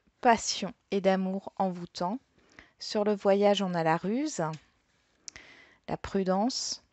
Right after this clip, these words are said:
sur le cadeau, on a l'attraction, l'alchimie. Il y a, il y a quelque chose de réciproque là, hein,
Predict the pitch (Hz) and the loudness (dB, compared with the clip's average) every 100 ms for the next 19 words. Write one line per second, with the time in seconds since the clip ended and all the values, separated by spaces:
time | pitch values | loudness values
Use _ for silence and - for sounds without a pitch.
0 | _ _ _ _ - - - - 208 196 | _ _ _ _ -20 -20 -12 -4 -2 0
1 | - 208 202 208 185 170 - 180 175 180 | 2 2 4 2 2 -2 -2 0 4 2
2 | - - 185 - - 208 220 254 214 185 | 2 0 0 0 -4 -2 0 2 4 2
3 | - - 196 190 196 247 220 185 180 196 | 0 -4 -2 -2 0 -2 -2 0 0 2
4 | 202 196 208 233 208 247 208 185 202 - | 2 2 0 0 0 0 2 2 2 -2
5 | 202 - - 165 - 131 170 | -8 -6 -6 -4 -6 -8 -8